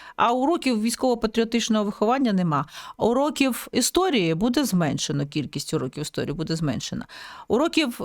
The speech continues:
іноземних мов збільшено. Уроків української мови на вибір вчителя і школи. І я розумію, що автономність, самостійність шкіл — це дуже добре,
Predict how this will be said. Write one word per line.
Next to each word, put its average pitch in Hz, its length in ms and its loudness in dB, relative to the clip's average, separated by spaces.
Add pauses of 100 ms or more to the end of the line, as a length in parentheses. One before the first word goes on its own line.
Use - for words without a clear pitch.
іноземних 262 640 2
мов 320 320 2
збільшено. 170 800 0
Уроків 247 380 2
української 311 560 0
мови 302 400 2 (380)
на 226 200 2
вибір 302 440 2 (180)
вчителя 311 760 2
і 277 100 0
школи. 165 640 0 (180)
І 160 420 -4 (380)
я 226 120 2
розумію, 302 400 2
що 202 160 2
автономність, 220 560 2
самостійність 208 580 2
шкіл — 202 240 -2
це 196 120 0
дуже 180 240 0
добре, 233 420 2